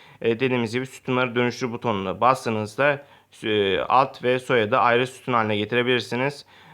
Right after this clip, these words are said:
E, burada örnek veriyorum işte Mehmet Yılmaz yazdığınızda, e, Mehmet ayrı, Yılmaz ayrı şekilde konumlanacaktır. Bu ekrandaki adımları Microsoft Excel'de takip ettiğiniz takdirde.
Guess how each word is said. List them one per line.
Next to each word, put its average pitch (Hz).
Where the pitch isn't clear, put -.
E, 113
burada 117
örnek 117
veriyorum 101
işte 123
Mehmet 117
Yılmaz 113
yazdığınızda, 107
e, 104
Mehmet 120
ayrı, 110
Yılmaz 117
ayrı 110
şekilde 110
konumlanacaktır. 107
Bu 113
ekrandaki 104
adımları 104
Microsoft 110
Excel'de 117
takip 104
ettiğiniz 107
takdirde. 107